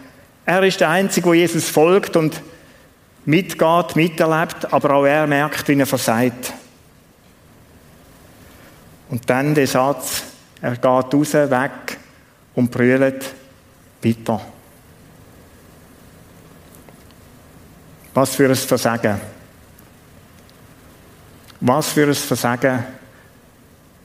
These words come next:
Wie demütigend, wie beschämend, wie ernüchternd muss das gewesen sein für den Petrus.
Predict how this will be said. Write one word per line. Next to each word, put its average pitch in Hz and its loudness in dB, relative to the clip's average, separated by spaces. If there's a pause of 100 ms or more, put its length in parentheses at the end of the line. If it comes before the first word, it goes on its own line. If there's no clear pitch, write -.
(600)
Wie 131 2
demütigend, 151 2 (560)
wie 127 2
beschämend, 135 -2
wie 131 2
ernüchternd 123 0
muss 123 2
das 123 -2
gewesen 123 -2
sein 123 -4
für 120 -4
den 113 -4
Petrus. 110 -6